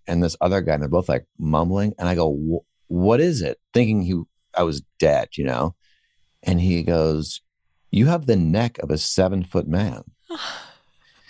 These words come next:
Speaker 1: Anyway. <clears throat>
Speaker 2: So weird. I, I understand your feeling. I remember being in the Hamptons and seeing a doctor, and he said, "I, I'm concerned.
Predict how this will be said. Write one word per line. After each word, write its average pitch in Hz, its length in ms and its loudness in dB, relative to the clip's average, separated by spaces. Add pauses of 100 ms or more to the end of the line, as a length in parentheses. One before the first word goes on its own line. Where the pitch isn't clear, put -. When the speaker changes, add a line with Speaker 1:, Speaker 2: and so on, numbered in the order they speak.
(160)
Speaker 1:
Anyway. 95 340 2 (580)
<clears throat> - 100 4 (340)
Speaker 2:
So 294 200 4
weird. 233 260 0 (480)
I, 185 460 2 (500)
I 175 140 4
understand 190 440 -2
your 156 120 -4
feeling. 143 340 -4
I 131 40 -8
remember 139 200 -6
being 135 140 -2
in 127 60 -6
the 123 80 -4
Hamptons 131 320 -4
and 107 60 -14
seeing 131 200 -6
a 120 40 -6
doctor, 120 340 -4
and 110 160 -6 (580)
he 131 140 -4
said, 135 180 0
"I, 143 180 2
I'm 147 140 -4
concerned. 127 760 -4